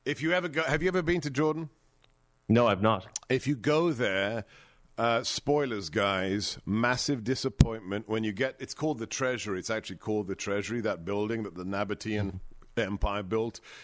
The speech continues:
Speaker 1: in Petra. You go inside,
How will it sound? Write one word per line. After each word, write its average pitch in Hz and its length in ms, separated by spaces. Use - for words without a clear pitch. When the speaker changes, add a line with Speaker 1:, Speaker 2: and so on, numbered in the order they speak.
Speaker 1:
in 104 160
Petra. 104 480
You 120 180
go 139 240
inside, 113 580